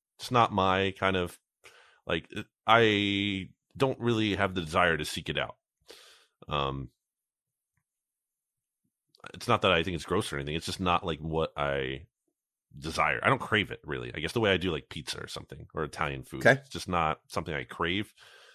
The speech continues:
Speaker 1: Um, you know, uh, a General Tso's chicken is obviously, like, a very straightforward and basic answer. Hard to go wrong there. Or, like, a dragon chicken. I like, you know, a little bit spicy,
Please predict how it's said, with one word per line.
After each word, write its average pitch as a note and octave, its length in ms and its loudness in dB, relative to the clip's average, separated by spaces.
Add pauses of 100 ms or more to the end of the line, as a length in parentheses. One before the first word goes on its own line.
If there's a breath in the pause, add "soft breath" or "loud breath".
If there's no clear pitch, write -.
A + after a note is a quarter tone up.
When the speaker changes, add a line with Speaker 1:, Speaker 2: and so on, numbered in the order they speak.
(180 soft breath)
Speaker 1:
Um, D#2+ 460 -2
you B2 100 0
know, D2+ 260 0 (280)
uh, D2 380 -2
a F#2 80 -4
General F2+ 520 0
Tso's D#2 360 -4
chicken C#2+ 360 -8
is C#2 120 -12
obviously, C2+ 360 -10
like, C#2+ 140 -16
a C2+ 60 -12
very C2+ 360 -8
straightforward C2+ 680 -8
and C2 100 -10
basic - 340 -8
answer. C#2+ 440 -8 (360 soft breath)
Hard E2+ 200 0
to D#2+ 60 -10
go E2 120 -2
wrong D2+ 260 -2
there. D2 300 -6 (100)
Or, A2 140 4
like, G2 140 0
a E2+ 60 -2
dragon E2+ 400 0
chicken. F#2 280 -6
I A#2+ 60 0
like, B2+ 220 -2
you D#3+ 60 -6
know, B2+ 60 2
a A#2 60 0
little B2 120 2
bit G#2 100 0
spicy, F#2+ 520 -2